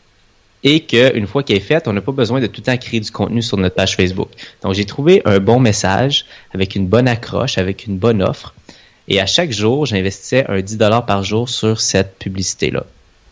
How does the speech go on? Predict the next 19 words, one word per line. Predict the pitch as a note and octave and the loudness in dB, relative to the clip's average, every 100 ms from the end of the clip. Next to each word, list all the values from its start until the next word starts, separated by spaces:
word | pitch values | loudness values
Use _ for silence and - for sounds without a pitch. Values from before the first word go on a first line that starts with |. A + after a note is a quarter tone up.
| _ _ _ _ _ _ - - | _ _ _ _ _ _ -10 0
Donc, | G#2+ G#2 - | 2 0 0
evergreen, | D3+ D3 A#2 B2 B2+ G#2+ | 2 2 2 0 0 -2
je | G#2+ | -2
l'ai | A#2 A2+ | -2 -2
faite | A#2 - | -6 -6
une | G#2 | -10
fois, | - A2+ A2 | -4 -4 -4
j'y | - G2 G#2 | -6 -6 -2
touche | G#2 - | -2 -2
pas. | - C3+ - - - | 2 2 0 -14 -2
Et | F#2+ | 2
mon | A#2 C3+ | 4 4
objectif, | C3+ A2 - B2+ - | 4 2 0 -6 -4
finalement, | G2+ F#2+ A#2 | 0 2 2
c'était | G#2+ F2+ G2+ | 0 0 0
de | G2 | -2
parler | G2 A#2 G#2+ G2 A2+ | -2 -2 2 2 2
au | A2 | 0
téléphone | G#2 F#2+ - F2+ G2 | -2 -2 -2 0 0